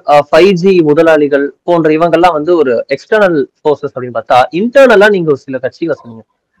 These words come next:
ஒரு தேசிய கட்சின்னு சொன்னீங்க, சில ஐந்தாறு மாநில கட்சிகள்னு சொன்னீங்க. முதல்ல நம்ம இதுக்கு வருவோம். அஹ், இதில் தேசிய கட்சி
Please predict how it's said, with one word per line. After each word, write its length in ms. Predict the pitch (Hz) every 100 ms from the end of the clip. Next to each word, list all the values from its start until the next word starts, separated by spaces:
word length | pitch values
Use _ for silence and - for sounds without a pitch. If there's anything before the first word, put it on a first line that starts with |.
| -
ஒரு 220 | 156 151
தேசிய 400 | 139 180 185 175
கட்சின்னு 360 | - - 151 139
சொன்னீங்க, 520 | 131 117 107 104 101 _ _ _
சில 520 | _ - 170 156 143 131
ஐந்தாறு 800 | 151 175 170 160 147 135 127 -
மாநில 460 | - 135 151 226 226
கட்சிகள்னு 460 | - 143 123 120 131
சொன்னீங்க. 420 | - 110 107 104 143
முதல்ல 240 | 165 202
நம்ம 160 | 185 135
இதுக்கு 240 | 135 135
வருவோம். 360 | 113 131 107 - _ _ _ _ _
அஹ், 280 | 156 165 170
இதில் 240 | 160 160 151
தேசிய 440 | 202 262 254 262
கட்சி 460 | 220 175 220 185